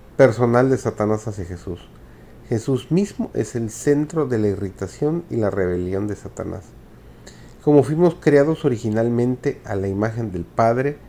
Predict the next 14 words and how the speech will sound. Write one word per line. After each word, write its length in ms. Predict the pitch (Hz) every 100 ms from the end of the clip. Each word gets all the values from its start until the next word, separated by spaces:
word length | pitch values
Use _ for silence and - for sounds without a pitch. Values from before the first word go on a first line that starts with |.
| - - - - - -
y 140 | 175 190
del 220 | 190 170
Hijo, 300 | 131 117 131
hemos 320 | 123 107 110 101
llegado 320 | 95 98 92
a 40 |
ser 280 | - 120 -
objetivo 800 | 104 98 - - - 113 123 127
secundario 680 | - 110 98 95 98 110 110
de 140 | 101
la 160 | 90 - -
ira 240 | 98 98
de 140 | 90
Satanás. 600 | 92 - - 92 104 -